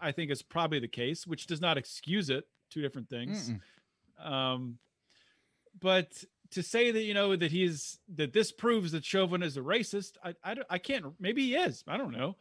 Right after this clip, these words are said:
Speaker 1: But I don't think this necessarily means that racism caused this to happen.
Speaker 2: No. I think
Speaker 1: Mm.
Speaker 2: possibly it was, uh, he has a power trip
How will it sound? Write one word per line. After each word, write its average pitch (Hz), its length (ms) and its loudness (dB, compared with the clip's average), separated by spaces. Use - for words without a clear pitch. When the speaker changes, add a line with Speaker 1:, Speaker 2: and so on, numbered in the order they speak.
Speaker 1:
But 175 220 4
I 202 60 2
don't 240 180 2
think 214 180 0
this 185 220 4
necessarily 185 680 4
means 180 680 4
that 147 440 4
racism 151 840 2
caused 170 420 -2
this 160 220 -2
to 120 100 -6
happen. 151 580 -4
Speaker 2:
No. 139 400 0
I 170 140 6
think 208 260 -2
Speaker 1:
Mm. 151 40 -14
Speaker 2:
possibly 165 680 0
it 135 60 2
was, 135 280 2
uh, 131 280 4
he 165 400 0
has 147 240 2
a 113 80 0
power 175 420 6
trip 110 440 2